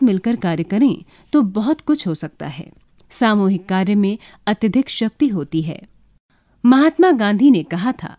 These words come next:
"मानवीय और पथ प्रदर्शक कार्य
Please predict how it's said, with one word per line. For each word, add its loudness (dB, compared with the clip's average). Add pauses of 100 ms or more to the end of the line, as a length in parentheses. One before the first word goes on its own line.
(800)
"मानवीय 8
और 0
पथ -2
प्रदर्शक -2
कार्य -2